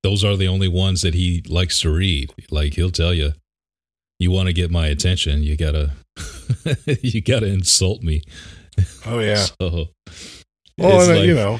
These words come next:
Speaker 2: that's just like anything.
Speaker 1: Sure.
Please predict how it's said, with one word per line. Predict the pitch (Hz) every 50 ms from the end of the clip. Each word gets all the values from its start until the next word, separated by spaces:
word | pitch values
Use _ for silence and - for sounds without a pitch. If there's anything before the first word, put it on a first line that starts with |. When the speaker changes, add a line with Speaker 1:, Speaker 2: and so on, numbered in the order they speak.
| - -
Speaker 2:
that's | 135 147 - -
just | - - 156 - - -
like | 131 110 - -
anything. | 107 110 120 101 90 - 90 82 92 107 110 - _ _ _ _ _ _ _ _ _ _ _ _ _ _ _ _ _ _ _ _
Speaker 1:
Sure. | - - - - - 87 82 78